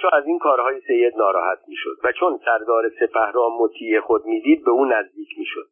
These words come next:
سید ماجراجو هم که به وسیله خبرچین‌های خود از روابط احمد شاه و سردار سپه آگاه شده بود، تصمیم گرفت با کمک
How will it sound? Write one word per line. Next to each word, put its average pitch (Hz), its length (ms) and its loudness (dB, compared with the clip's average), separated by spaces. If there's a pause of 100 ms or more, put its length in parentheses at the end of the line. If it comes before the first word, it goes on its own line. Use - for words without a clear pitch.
(380)
سید 123 320 0
ماجراجو 110 680 0
هم 127 220 0 (420)
که 139 60 2
به 120 140 2
وسیله 117 500 0
خبرچین‌های 113 840 0
خود 117 200 0
از 113 140 0
روابط 107 500 0
احمد 107 440 -2
شاه 117 180 0
و 110 160 0
سردار 98 460 0
سپه - 160 -2
آگاه 92 460 0
شده 101 200 2
بود، 160 240 4 (380)
تصمیم 147 440 0
گرفت 101 360 0
با 107 300 0
کمک 120 360 0